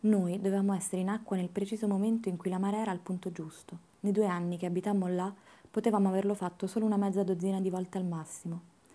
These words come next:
Ma è ciò che ricordo. Ogni volta che lo facevamo, avevo paura di perdere il momento giusto della marea,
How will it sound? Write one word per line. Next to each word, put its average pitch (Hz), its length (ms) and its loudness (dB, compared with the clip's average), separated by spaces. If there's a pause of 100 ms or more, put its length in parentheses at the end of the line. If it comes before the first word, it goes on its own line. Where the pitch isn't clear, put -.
(280)
Ma 202 100 0
è 196 60 2
ciò 226 160 0
che 226 100 0
ricordo. 175 680 0 (420)
Ogni 233 240 8
volta 202 300 2
che 190 100 0
lo 180 80 2
facevamo, 175 600 -4
avevo 202 200 2
paura 220 260 2
di 190 80 2
perdere 185 320 0
il 185 80 2
momento 196 340 0
giusto 180 300 -2
della 165 160 -4
marea, 160 400 -6